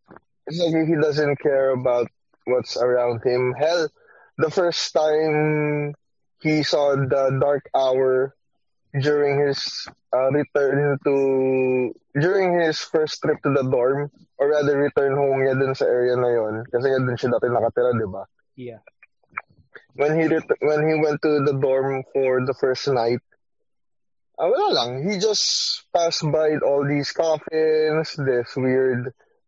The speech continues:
Speaker 1: uh, sky being dark green. He, he just, uh, walked through it and,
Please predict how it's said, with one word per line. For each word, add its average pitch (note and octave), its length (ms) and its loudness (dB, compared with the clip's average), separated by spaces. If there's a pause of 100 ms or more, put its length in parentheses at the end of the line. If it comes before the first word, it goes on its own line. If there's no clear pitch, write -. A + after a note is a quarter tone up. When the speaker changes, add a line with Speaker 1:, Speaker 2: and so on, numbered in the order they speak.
(100)
Speaker 1:
uh, B2 400 0
sky C#3+ 720 0 (100)
being C3 460 -4
dark C3+ 300 0
green. C#3 420 -2 (380)
He, F3 60 -2
he D#3+ 60 -6
just, E3+ 400 -12 (500)
uh, D3 320 0
walked D#3 400 -2
through D#3 340 2
it D3 80 -4
and, C#3 480 0